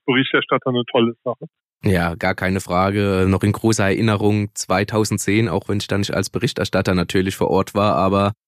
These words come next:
Speaker 2: Viertelfinale zweitausendzehn gegen die Schweiz in Mannheim.
Speaker 1: Eins zu null.
Speaker 2: Eins zu null Erfolg, unter anderem Dennis Endras im Tor,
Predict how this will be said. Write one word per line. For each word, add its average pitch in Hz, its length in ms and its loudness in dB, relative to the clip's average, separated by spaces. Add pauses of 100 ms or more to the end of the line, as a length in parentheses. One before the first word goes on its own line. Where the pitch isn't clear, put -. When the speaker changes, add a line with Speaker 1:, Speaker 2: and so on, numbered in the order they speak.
Speaker 2:
Viertelfinale 104 600 0
zweitausendzehn 98 880 -2
gegen 95 240 0
die 95 80 -4
Schweiz 90 600 0
in 104 140 0
Mannheim. 92 400 2
Speaker 1:
Eins 139 300 2
zu 156 60 2
null. 131 260 2
Speaker 2:
Eins 95 260 -2
zu 98 100 -2
null 98 180 2
Erfolg, 90 600 -2
unter 98 280 0
anderem 92 340 0
Dennis 92 240 0
Endras 92 380 -2
im 90 120 0
Tor, 90 380 2